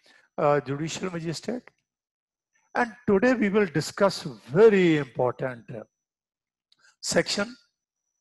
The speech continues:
which can come in between during trial, during inquiry.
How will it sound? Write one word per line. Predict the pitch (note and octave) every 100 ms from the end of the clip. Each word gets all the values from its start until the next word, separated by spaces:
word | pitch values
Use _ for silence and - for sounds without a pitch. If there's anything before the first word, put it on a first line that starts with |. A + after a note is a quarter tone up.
| _ -
which | G#3 -
can | - A3 A3
come | G#3 G#3 A#3+
in | F4 A#3 G3+
between | C#3+ D3 A#2+ A2 _ -
during | C#3+ C#3+ C#3+ C3+ -
trial, | D#3 C#3 C#3+ C#3 C#3 C#3 C#3 C#3 _ _ _ -
during | D3+ D3+ D3
inquiry. | C#3 C3+ B2+ D#3 C#3+ D3 C#3+ C#3+ C#3 C#3